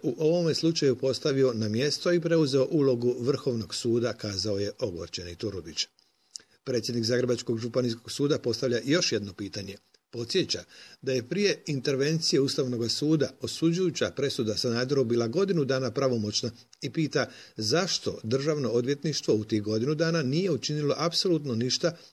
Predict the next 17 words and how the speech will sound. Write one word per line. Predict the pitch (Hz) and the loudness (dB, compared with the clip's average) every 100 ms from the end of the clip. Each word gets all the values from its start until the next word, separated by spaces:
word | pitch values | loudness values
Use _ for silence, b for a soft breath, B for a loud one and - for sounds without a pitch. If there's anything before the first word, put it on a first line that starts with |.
| - | -10
da | 127 | -6
pred | 120 127 | -2 -2
hrvatskim | 107 160 196 165 - | 0 0 0 0 -2
sudovima | - 139 127 123 123 113 | -2 0 2 2 0 0
podigne | 120 113 120 107 | 0 2 2 0
tužbu | 135 131 127 120 | 0 -2 0 0
za | 113 110 | 0 -2
poništenje | 120 120 113 - 135 160 139 - | -2 0 0 -2 -2 0 -2 -4
međudioničarskog | 113 110 107 113 113 113 113 107 107 92 - 123 | -2 -2 -2 -4 -2 0 0 0 -2 -4 -2 0
ugovora | 170 151 120 110 - B B B B | 4 4 2 -2 -6 B B B B
kojim | 143 135 139 | 0 0 -2
su | - 135 | -2 -2
se | - 127 123 | 2 2 2
upravljačka | 143 120 117 120 - 127 | 2 0 0 0 0 -2
prava | - 101 104 | -2 -2 -2
nad | 98 98 - | -2 -6 -6
inom | 135 131 127 | -4 -2 -2